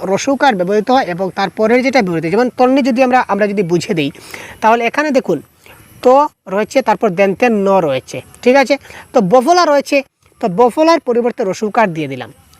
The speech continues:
ঠিক আছে, প্লাস এখানে দেখুন তারপরে কোনো কিছু নাই, কি রয়েছে? দীর্ঘ ই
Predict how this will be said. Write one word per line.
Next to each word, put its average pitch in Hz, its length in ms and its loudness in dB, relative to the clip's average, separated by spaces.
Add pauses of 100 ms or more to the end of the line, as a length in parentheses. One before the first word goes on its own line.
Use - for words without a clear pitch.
ঠিক 226 140 2
আছে, 247 160 2
প্লাস 220 440 -12 (300)
এখানে 285 240 -2
দেখুন 330 180 0
তারপরে 294 500 2
কোনো 277 220 -2
কিছু 262 240 0
নাই, 185 180 2
কি 269 140 2
রয়েছে? 285 180 2
দীর্ঘ 220 340 0
ই 349 140 6